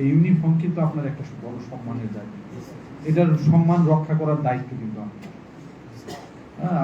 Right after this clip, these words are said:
আপনার এইটা দেখে কিন্তু সাধারণভাবে বাইরে একটা লোক মনে করে এটা বাহিনীর লোক এবং ভয় পায়। কিন্তু আমাদের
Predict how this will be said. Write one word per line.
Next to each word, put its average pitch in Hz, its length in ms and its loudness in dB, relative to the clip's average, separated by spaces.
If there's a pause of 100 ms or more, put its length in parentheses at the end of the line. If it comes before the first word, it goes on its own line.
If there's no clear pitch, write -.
আপনার 151 240 2
এইটা 147 200 2
দেখে 147 360 4
কিন্তু 170 240 -2 (600)
সাধারণভাবে 208 680 4
বাইরে 170 240 4
একটা 165 200 -2
লোক 156 180 0
মনে 151 160 -2
করে 139 140 -2
এটা 139 100 -4 (100)
বাহিনীর 160 380 2
লোক 196 80 4 (100)
এবং 147 120 0 (200)
ভয় 135 220 -2
পায়। 110 160 -6 (1160)
কিন্তু 143 160 -6
আমাদের 170 400 4